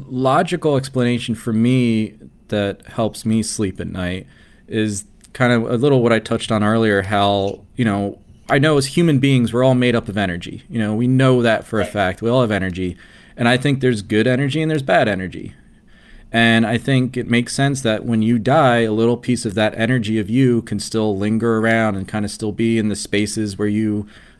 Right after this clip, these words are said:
Speaker 1: occupied.
Speaker 2: Hmm.
Speaker 1: And then under the right variables, the right circumstances, with the right, you know, technology, the right timing, you can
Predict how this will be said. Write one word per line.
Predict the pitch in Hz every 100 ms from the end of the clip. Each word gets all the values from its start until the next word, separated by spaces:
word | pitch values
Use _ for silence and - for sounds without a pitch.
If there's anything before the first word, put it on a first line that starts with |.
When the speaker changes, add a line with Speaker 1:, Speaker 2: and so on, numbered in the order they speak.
| -
Speaker 1:
occupied. | 135 131 - - 139
Speaker 2:
Hmm. | 117 95 - - -
Speaker 1:
And | - 110
then | 113
under | 117 117
the | 113
right | 110 117 120 117
variables, | 123 131 120 120 120 120 120 107
the | 104
right | 110 -
circumstances, | 120 113 117 - 117 113 113 110
with | 101
the | 104
right, | 107 113 110 - -
you | 107
know, | 98 95 98 95
technology, | - 104 113 123 127 110 120 117
the | 104
right | 104 104 -
timing, | 131 151 123 107 107 - - - -
you | 113
can | 107 110 107 104